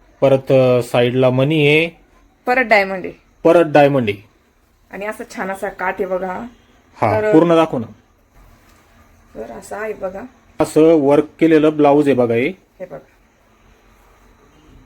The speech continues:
Speaker 1: हा, हे बघा किती छान आहे. गळा दाखव.
Speaker 2: हे बघा सोनूचा गळा.
Speaker 1: आणि गळ्याला पण, हा,
Speaker 2: वर्क
Speaker 1: तसंच,
Speaker 2: केलेलं आहे.
Speaker 1: तसंच वर्क केलेलं आहे बघा गळ्याला. त्याच्यात डायमंड, मणी,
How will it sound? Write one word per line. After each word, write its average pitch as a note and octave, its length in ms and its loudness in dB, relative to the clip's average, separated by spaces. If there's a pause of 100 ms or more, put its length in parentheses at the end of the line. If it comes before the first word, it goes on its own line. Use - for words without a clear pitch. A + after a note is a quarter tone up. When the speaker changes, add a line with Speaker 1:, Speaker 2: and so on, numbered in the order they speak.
(120)
Speaker 1:
हा, A2 200 -4
हे A2+ 120 -2
बघा G#2+ 200 -4
किती A2+ 260 -8
छान A#2 300 -4
आहे. - 340 -8 (960)
गळा B2+ 160 4
दाखव. C3+ 320 -2 (320)
Speaker 2:
हे G#3 60 -4
बघा F#3 220 -4
सोनूचा E3+ 480 -16
गळा. D#3 220 -12 (720)
Speaker 1:
आणि C#3+ 600 -2
गळ्याला D3+ 320 6
पण, D#3+ 240 0
हा, G#3+ 240 0
Speaker 2:
वर्क A3+ 180 0
Speaker 1:
तसंच, D#3+ 140 0
Speaker 2:
केलेलं G3 280 -4
आहे. D#3 80 -6 (200)
Speaker 1:
तसंच D3 220 -4
वर्क C#3 240 2 (120)
केलेलं C3+ 260 2
आहे B2 80 2
बघा A2 180 -2
गळ्याला. A2 400 -2 (680)
त्याच्यात A#2+ 280 -2
डायमंड, B2 500 0 (180)
मणी, B2+ 460 -2